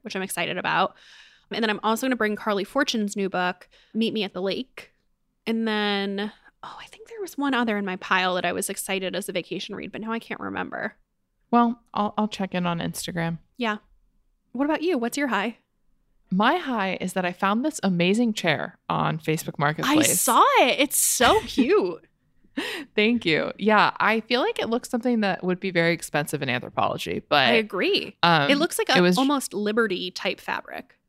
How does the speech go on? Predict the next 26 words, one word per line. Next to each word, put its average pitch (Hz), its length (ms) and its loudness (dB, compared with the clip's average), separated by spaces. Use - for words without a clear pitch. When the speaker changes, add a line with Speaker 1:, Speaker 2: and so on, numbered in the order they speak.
Speaker 2:
Oh, 233 340 2
thanks. 254 360 2
Yeah, 214 240 6
it's - 200 0
this 220 180 -2
really 254 560 2
over-the-top 170 720 2
floral, - 760 0
and 160 560 2
it's - 160 -8
called 247 180 2
a 233 60 2
bergère 165 880 0
chair, - 500 -4
the - 160 -6
style 65 360 2
of 73 140 -2
it. 76 80 2
I 78 80 0
didn't 73 240 -4
know - 160 -2
that. - 180 -2
I - 100 -2
have 160 120 -6
since 175 340 -10
learned. 180 540 -4